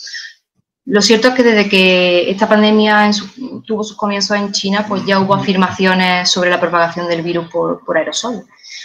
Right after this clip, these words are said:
Posiblemente, y yo personalmente estoy convencida de ello, la principal vía de contagio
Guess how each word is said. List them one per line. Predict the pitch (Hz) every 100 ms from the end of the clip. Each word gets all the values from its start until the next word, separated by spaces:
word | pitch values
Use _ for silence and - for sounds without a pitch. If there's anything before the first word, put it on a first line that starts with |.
| _
Posiblemente, | 185 196 220 233 233 233 190 196 - _
y | 170
yo | 175
personalmente | 180 185 190 196 190
estoy | 190 190
convencida | 185 185 180 185 180
de | 180
ello, | 180 196
la | 208 202
principal | - - 180 180
vía | 185
de | 185
contagio | 185 180 180 175 180 185